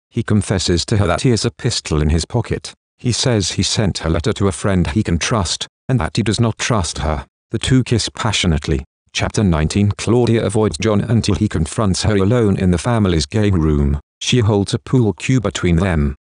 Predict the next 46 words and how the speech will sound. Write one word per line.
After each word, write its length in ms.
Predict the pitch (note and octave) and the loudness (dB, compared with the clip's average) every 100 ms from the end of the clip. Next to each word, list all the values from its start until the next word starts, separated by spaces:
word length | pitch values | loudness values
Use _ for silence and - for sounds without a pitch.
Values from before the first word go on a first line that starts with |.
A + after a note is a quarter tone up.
| _ | _
He 140 | - B2 | -6 -4
says 400 | - B2+ G#2 - | 0 0 0 0
he 120 | G2 | 0
will 140 | G2+ F2 | 0 0
keep 240 | - F2+ | -4 -2
their 160 | - F2 | 0 -2
tryst 460 | - - F#2 - | -2 -2 -2 -2
a 40 | E2 | -4
secret 440 | - A2 C#3+ A2+ | -2 -2 0 0
if 140 | G2+ - | 0 0
she 140 | G#2+ | 0
wishes. 500 | F#2+ G2+ D2+ B1+ - _ _ - | 0 0 -2 -2 -6 _ _ -6
She 180 | - | -2
says 280 | A#2 - A2+ | -2 0 0
she 180 | - A#2 | 0 2
regrets 540 | A2 - E2+ D2+ - | 0 0 -2 -2 -6
what 160 | - D2+ | -4 -4
happened. 460 | G#2 - D2 C2+ - _ - | -4 -4 -4 -4 -6 _ -4
Angry, 440 | A2 E2+ C#2 C2+ - _ | 0 2 0 -2 -8 _
he 120 | - | -8
pulls 260 | - A2 G2 | -4 0 0
a 60 | G#2 | 0
sword 320 | - E2 D#2 | 0 -2 -2
from 180 | - D2+ | -2 -2
the 100 | E2+ | 0
wall. 460 | F2+ F2 D#2 D2+ - _ | 2 2 2 -2 -8 _
Seemingly 500 | - - A#2 A#2 A#2+ | -8 -2 2 2 2
roused 320 | F#2+ F#2+ F#2+ - | 2 0 -2 -2
by 160 | F2+ | -2
his 160 | D#2+ D2+ | 0 0
anger, 340 | G#2 G2 F#2 F#2 _ - | 0 2 0 -2 _ -6
she 140 | G#2 | -4
flirts 420 | - F#2 F2 - | 0 0 0 -4
with 160 | B2 A2 | -4 -2
him 280 | F#2+ F#2+ G2 | 2 2 2
until 340 | F#2+ F2 - G2 | 0 -2 0 0
her 100 | E2 | 2
mother 260 | F#2+ G2+ | 2 0
calls 360 | D#2+ - D#2+ D#2 | -2 0 0 -2
to 140 | - E2 | -2 -2
her 80 | |
from 200 | E2 G2+ | 0 0
elsewhere 520 | E2+ E2+ D2+ - G#2 F2+ | 0 -2 -2 -2 0 2
in 120 | E2 | 2
the 80 | D#2 | 0
house. 400 | E2 C#2+ - | -2 -2 -4